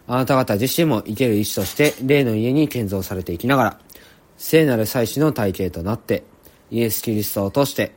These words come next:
神に受け入れられる霊の生贄を捧げなさい。A、私たちの命としてキリストは朽ちない種です。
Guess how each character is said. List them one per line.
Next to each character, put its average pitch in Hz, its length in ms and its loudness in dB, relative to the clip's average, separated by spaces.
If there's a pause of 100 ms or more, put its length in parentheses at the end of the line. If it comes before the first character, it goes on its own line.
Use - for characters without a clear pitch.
(120)
神 120 200 -2
に 110 200 0
受 104 100 -10
け 117 80 0
入 113 100 0
れ 110 100 0
ら 117 120 0
れ 120 120 2
る 151 300 2
霊 131 300 0
の 117 100 -2
生 113 220 -2
贄 123 180 -2
を 160 180 0
捧 95 300 -10
げ 87 60 -6
な 80 160 -10
さ 110 240 -2
い。 104 80 -4 (2250)
A、 147 300 4 (520)
私 156 300 2
た 165 80 0
ち - 120 -4
の 165 120 4
命 160 300 2
と 113 100 0
し - 120 -6
て 165 180 4
キ 160 140 -2
リ 147 100 4
ス - 100 -4
ト 117 60 0
は 101 80 0
朽 - 100 -12
ち - 140 -4
な 165 100 2
い 113 40 0
種 90 220 -6
で 95 120 -2
す。 - 180 -4